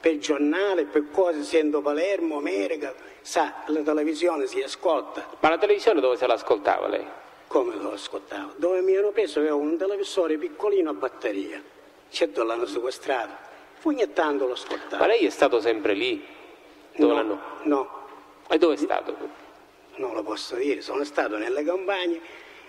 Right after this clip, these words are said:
Speaker 1: ho fatto le agricolture e nello stesso tempo ho coperto la mia latitanza in questo modo.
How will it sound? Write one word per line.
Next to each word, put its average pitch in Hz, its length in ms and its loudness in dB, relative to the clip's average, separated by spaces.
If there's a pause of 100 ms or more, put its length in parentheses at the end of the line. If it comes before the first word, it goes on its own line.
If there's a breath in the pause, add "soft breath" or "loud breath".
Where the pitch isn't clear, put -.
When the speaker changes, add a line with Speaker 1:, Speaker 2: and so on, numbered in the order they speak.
(120)
Speaker 1:
ho 156 40 0
fatto 214 520 2
le 156 100 4
agricolture 190 680 2
e - 20 2
nello 226 160 0
stesso 262 400 -2
tempo 226 260 2
ho 170 40 2
coperto 160 500 2
la 156 80 2
mia 151 220 2
latitanza 135 640 -2
in 131 140 -2
questo 131 300 -6
modo. 104 240 -6